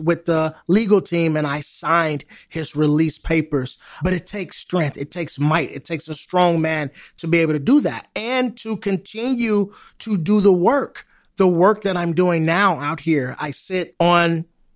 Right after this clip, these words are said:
the very D A's office. Are you listening? Hello? <laughs> To your audience, are you listening? Because the very D A's office responsible for my wrongful conviction, I now serve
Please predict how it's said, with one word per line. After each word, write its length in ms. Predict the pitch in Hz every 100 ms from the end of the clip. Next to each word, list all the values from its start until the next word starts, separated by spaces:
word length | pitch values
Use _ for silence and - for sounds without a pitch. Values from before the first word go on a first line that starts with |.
| _ _
the 100 | -
very 480 | 160 135 202 240 262
D 220 | 196 233
A's 240 | 226 220 - -
office. 720 | 139 - 135 135 - - _ _ _
Are 80 | -
you 100 | 151
listening? 500 | 156 156 185 185 185 - _ _ _
Hello? 540 | - 147 185 185 170 170 _ _ _ - - -
<laughs> 0 | 165 - 156 - 160 135 147 - -
To 120 | 214
your 100 | 180
audience, 300 | 180 185 196
are 20 |
you 120 | 190
listening? 260 | 208 208 208 -
Because 320 | 233 - 240 190
the 120 | 208
very 600 | 156 190 233 269 277 254
D 280 | 180 233 233
A's 240 | 220 185 -
office 600 | 165 151 - 151 160 - _ _
responsible 1080 | 190 180 - - 180 190 - 240 262 269 269 _ _
for 160 | - 190
my 160 | 185
wrongful 460 | 180 170 190 196 202
conviction, 720 | - 185 196 196 - 226 214 - _ _
I 140 | 165
now 360 | 170 170 175 175
serve 540 | - - 165 156 151